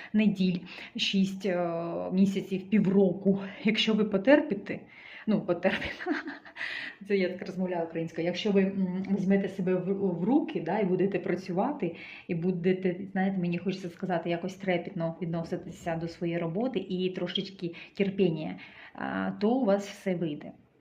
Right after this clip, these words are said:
Якщо буде терпіння, то у вас все вийде. А,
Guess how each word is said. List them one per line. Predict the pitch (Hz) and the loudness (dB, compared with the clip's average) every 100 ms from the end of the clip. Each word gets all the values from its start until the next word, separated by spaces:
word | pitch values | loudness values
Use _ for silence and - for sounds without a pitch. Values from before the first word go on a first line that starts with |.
| - | -14
Якщо | - 185 | -6 -4
буде | 165 165 | -2 -4
терпіння, | - 285 311 185 | -6 -2 -2 0
то | 180 | 0
у | |
вас | 196 180 | 0 -2
все | - 185 | -4 -4
вийде. | 170 165 151 - - - - - - - - - | -2 -4 -6 -12 -14 -18 -16 -14 -14 -16 -16 0
А, | 226 | 4